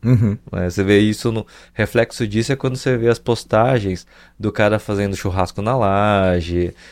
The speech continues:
Speaker 2: escorregando na guia da rua, né? Fazendo tobogã,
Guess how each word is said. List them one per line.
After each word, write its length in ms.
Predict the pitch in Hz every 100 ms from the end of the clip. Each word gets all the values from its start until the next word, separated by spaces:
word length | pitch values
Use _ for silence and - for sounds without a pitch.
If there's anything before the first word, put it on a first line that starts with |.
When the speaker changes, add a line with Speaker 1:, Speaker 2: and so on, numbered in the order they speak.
| -
Speaker 2:
escorregando 760 | - 117 107 107 98 101 101
na 140 | 101 98
guia 300 | 92 98 95
da 100 | 139
rua, 880 | 117 101 113 113 101 92 92 92
né? 240 | 95 101 101
Fazendo 320 | 95 95 95
tobogã, 800 | 104 95 127 120 98 107 117 98